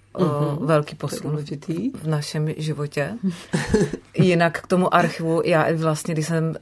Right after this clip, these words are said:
Speaker 1: se připravovala na kroniku, tak právě na i vysílání je spousta věcí, kvůli kterým jsem nemusela chodit do archivu. A já bych doporučovala film Proměny nože. Ten je fakt skvělej. Eh,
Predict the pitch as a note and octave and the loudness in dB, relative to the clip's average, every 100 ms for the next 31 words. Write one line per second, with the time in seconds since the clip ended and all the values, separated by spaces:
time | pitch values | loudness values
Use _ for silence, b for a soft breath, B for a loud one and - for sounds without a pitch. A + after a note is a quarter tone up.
0 | D3+ D3 D#3 - D#3 D#3 D#3 D#3 D#3+ D#3 | -6 -6 -8 -8 -2 0 2 2 2 0
1 | D#3 D#3 D3 - C#3+ D#3+ - D#3 - - | 0 0 0 -2 -6 -4 -4 -6 -6 -6
2 | D3+ D#3+ D3+ D3+ D3+ D3+ - D#3 D3+ D#3 | 0 2 2 0 0 -2 -2 -2 0 0
3 | D3+ - D#3 - D#3 D3+ D3 - D3 D3 | -2 -2 -4 -2 0 0 0 -2 -2 -4
4 | F3 B B B D#3+ D#3+ D#3 D#3 D#3+ D#3+ | -8 B B B 2 2 2 0 2 2
5 | D3+ - C3+ C#3+ C#3+ A#2 C#3 - C#3 C3+ | 2 0 -4 -4 -4 -4 -8 -8 -8 -8
6 | - D3 C#3+ C#3 D#3 D3+ D#3+ - D3+ D3 | -2 -2 0 -2 -2 -4 -8 -4 -2 -2
7 | - D#3+ D#3 D#3 B B B E3+ D#3 D#3+ | 0 2 2 -2 B B B 4 6 6
8 | D#3 D#3+ D3+ C3 C3+ D#3 - _ _ _ | 6 6 4 2 -4 -6 -10 _ _ _
9 | _ _ _ b b b D#3 D3 C#3+ - | _ _ _ b b b 2 2 0 0
10 | D3 - - D3 C3 C3 E3 A#3+ _ _ | 0 0 -4 -2 -2 -2 -6 -8 _ _
11 | _ b b b b b - | _ b b b b b -2